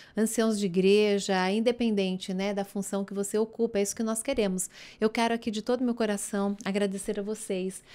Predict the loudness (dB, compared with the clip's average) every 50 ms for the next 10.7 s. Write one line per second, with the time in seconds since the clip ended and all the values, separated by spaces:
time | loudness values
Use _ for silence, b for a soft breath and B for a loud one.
0 | B B B -4 -2 0 0 0 2 2 2 2 2 0 0 0 2 4 4 4
1 | 4 2 2 -2 0 2 4 4 6 6 4 2 2 2 2 2 2 0 0 2
2 | 2 2 2 2 2 2 2 2 2 2 2 2 2 2 2 0 0 -2 B B
3 | B B B B B B B B 0 2 2 6 6 4 4 4 -2 -2 -4 -2
4 | 0 -2 0 2 2 2 4 2 2 0 -2 -2 -2 -2 -2 -2 -4 -4 -6 -6
5 | -6 -8 -6 -6 -10 -4 0 2 2 2 4 4 2 2 2 2 0 0 0 0
6 | 0 0 0 0 0 -2 -2 -2 -2 -4 -4 -4 -4 -4 -4 -4 -6 -6 -6 -4
7 | -4 -2 -2 0 0 0 0 2 4 4 6 6 4 4 4 4 2 2 2 0
8 | 0 0 0 -2 0 0 0 0 2 2 0 0 -2 -4 -6 -10 -8 -6 -6 -6
9 | -4 -4 -6 -8 -8 -8 -6 -4 -4 -2 0 0 0 0 0 0 0 -2 -2 -2
10 | -4 -4 -2 -2 -2 0 -2 -2 0 0 0 -2 -2